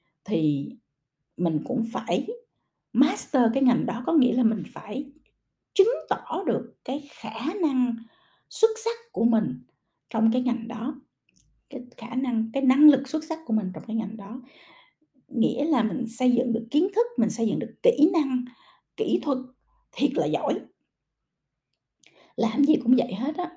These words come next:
không làm thì thôi, làm thì mình phải tập trung làm cho nó giỏi một ngành, đừng có lan man mà chẳng có cái gì ra cái gì, ra cái gì. Cuối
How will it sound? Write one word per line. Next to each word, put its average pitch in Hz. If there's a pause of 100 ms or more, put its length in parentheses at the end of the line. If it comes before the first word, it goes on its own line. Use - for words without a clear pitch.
(140)
không 233
làm 185
thì 170
thôi, 196 (340)
làm 202
thì 190
mình 170
phải 180
tập 180 (260)
trung 240 (400)
làm 202
cho 214
nó 247
giỏi 262
một 403
ngành, 165 (500)
đừng 175
có 277
lan 294
man 277 (440)
mà 165 (100)
chẳng -
có 403
cái 349
gì 247
ra 175 (100)
cái 269
gì, 214
ra 214
cái 254
gì. 220 (340)
Cuối 349